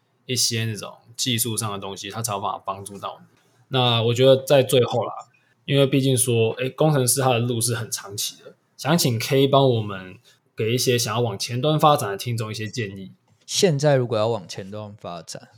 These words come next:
Speaker 2: 我们叫 real 啦，不要跟你讲什么很简单。我觉得现在转职相对比较难了，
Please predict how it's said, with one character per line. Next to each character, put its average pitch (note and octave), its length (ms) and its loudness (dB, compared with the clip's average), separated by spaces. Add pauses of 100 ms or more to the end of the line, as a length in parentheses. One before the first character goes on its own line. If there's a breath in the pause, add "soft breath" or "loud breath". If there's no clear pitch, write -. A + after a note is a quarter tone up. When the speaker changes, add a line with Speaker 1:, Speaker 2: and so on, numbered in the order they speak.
Speaker 2:
我 G#2 60 -12
们 G#2+ 80 -10
叫 A2+ 100 0
real A#2 380 2
啦， - 220 -16
不 - 80 -4
要 G#2 60 0
跟 A2+ 100 -4
你 A2+ 60 -4
讲 F2+ 180 -6
什 F#2+ 80 -16
么 F2 80 -12
很 F2+ 160 -10
简 E2 180 -8
单。 D2 260 -16
我 G#2+ 100 -6
觉 B2+ 100 0
得 C3 80 4
现 A#2+ 240 2
在 A2+ 380 2
转 F2 260 -6
职 D#2 220 -10
相 F#2+ 200 -6
对 G2+ 120 -2
比 - 80 -16
较 E2 140 -6
难 C#2+ 200 -10 (120)
了， A2 120 -14